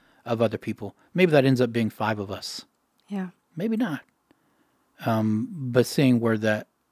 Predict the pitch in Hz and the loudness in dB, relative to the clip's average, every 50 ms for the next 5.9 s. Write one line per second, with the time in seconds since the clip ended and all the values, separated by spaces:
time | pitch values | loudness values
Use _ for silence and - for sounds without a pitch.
0 | _ - 120 113 107 104 101 107 123 - 107 101 98 117 113 98 90 113 - - | _ -4 -2 -2 0 -2 -4 -6 -6 -8 -6 -6 -6 -8 -10 -12 -12 -12 -14 -12
1 | - 104 101 101 101 101 98 - - 113 117 - _ _ _ _ _ _ - 208 | -10 -8 -8 -8 -10 -14 -18 -18 -18 -18 -18 -20 _ _ _ _ _ _ -2 -2
2 | 208 202 - 202 185 - - 180 170 165 151 156 - 165 151 - - 175 180 - | -2 0 0 -2 -4 -4 -6 -8 -6 -6 -6 -6 -6 -8 -10 -2 0 2 2 2
3 | - - - - - - - _ _ _ _ _ _ _ - 127 117 107 101 - | 0 -6 -6 -8 -10 -12 -16 _ _ _ _ _ _ _ -4 -2 -2 -2 -2 -6
4 | _ _ _ 180 175 170 170 170 190 214 233 233 233 233 226 240 240 233 233 220 | _ _ _ -10 -8 -8 -4 2 6 6 8 10 8 8 8 8 6 8 8 6
5 | 214 214 208 - 311 311 311 - - - 202 208 202 202 202 202 196 202 | 6 6 8 8 6 6 6 4 0 4 6 8 10 10 10 10 8 6